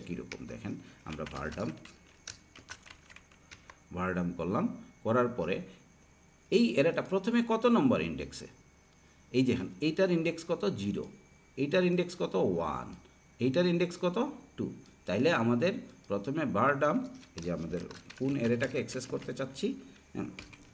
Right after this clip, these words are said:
পার্সন অ্যারেটাকে। পার্সন অ্যারের কততম ইনডেক্স? দুই নাম্বার ইনডেক্স। দুই নাম্বার ইনডেক্স, এটা তো আবার কি? আরেকটা অ্যারে, হ্যাঁ, এই দেখেন, এটা জিরো ইনডেক্স, ওয়ান, টু, তাইলে এটার কত? টু, ঠিক আছে? জিনিসটা কিন্তু বুঝে ফেললে খুবই সহজ।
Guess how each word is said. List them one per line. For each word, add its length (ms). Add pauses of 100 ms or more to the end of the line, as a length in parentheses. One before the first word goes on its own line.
(140)
পার্সন 380
অ্যারেটাকে। 400 (220)
পার্সন 320
অ্যারের 260 (260)
কততম 340 (140)
ইনডেক্স? 260 (420)
দুই 140 (100)
নাম্বার 320
ইনডেক্স। 240 (340)
দুই 120 (100)
নাম্বার 280
ইনডেক্স, 240 (340)
এটা 160 (160)
তো 40 (100)
আবার 260
কি? 80 (100)
আরেকটা 340
অ্যারে, 240 (460)
হ্যাঁ, 180
এই 80
দেখেন, 160 (120)
এটা 140 (100)
জিরো 160 (100)
ইনডেক্স, 260 (160)
ওয়ান, 260 (280)
টু, 80 (320)
তাইলে 180 (100)
এটার 260
কত? 140 (680)
টু, 120 (640)
ঠিক 200
আছে? 140 (320)
জিনিসটা 280
কিন্তু 140 (100)
বুঝে 260
ফেললে 200 (140)
খুবই 320 (140)
সহজ। 300